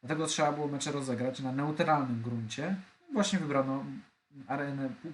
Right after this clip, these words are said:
Puskas Arenę, czy Pus-, Puszkas Arenę, Pu-, Puskasz, nie wiem, chyba Puszkas, e, albo Puskas Arenę w Budapeszcie, na Węgrzech.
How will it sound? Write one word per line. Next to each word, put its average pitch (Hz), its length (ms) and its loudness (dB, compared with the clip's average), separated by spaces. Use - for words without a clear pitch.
Puskas 185 460 -2
Arenę, 165 420 0
czy - 100 -10
Pus-, - 340 -4
Puszkas 185 480 0
Arenę, 165 380 -4
Pu-, 151 220 -4
Puskasz, 160 520 -4
nie 139 160 -4
wiem, 107 180 -4
chyba 143 160 -6
Puszkas, 139 640 -6
e, 123 280 -4
albo 123 160 -6
Puskas 117 400 -8
Arenę 131 420 2
w 120 320 2
Budapeszcie, 117 540 -2
na 117 220 0
Węgrzech. 104 520 -2